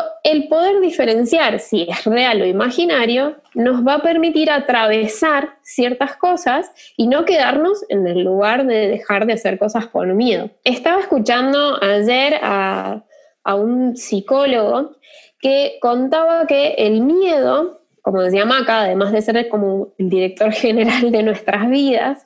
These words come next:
es increíble la cantidad de cosas que, eh, hacemos, dejamos de hacer o ni siquiera nos permitimos hacer por el miedo.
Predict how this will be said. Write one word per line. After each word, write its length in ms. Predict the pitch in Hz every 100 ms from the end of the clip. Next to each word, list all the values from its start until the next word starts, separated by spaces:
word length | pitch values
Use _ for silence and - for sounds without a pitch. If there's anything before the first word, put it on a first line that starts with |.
| -
es 280 | 311 339 -
increíble 640 | 277 285 269 285 320 370 415
la 220 | 381 233
cantidad 500 | 202 196 202 233 269
de 140 | 294
cosas 600 | 285 277 277 311 311 - _
que, 480 | - 240 254 285 294
eh, 540 | - 202 196 190 208 220 - _ _ _
hacemos, 960 | 208 202 - 285 262 240 453 466 - _ _ _
dejamos 720 | 196 208 208 - 311 440 415
de 100 | 247
hacer 380 | 220 269 294 320
o 100 | 226
ni 180 | 233 247
siquiera 340 | 247 220 269 311
nos 180 | 294
permitimos 920 | 262 220 214 208 202 269 320 202 185 -
hacer 440 | 190 190 - 196 196
por 120 | 196
el 160 | 196 202
miedo. 380 | 196 185 214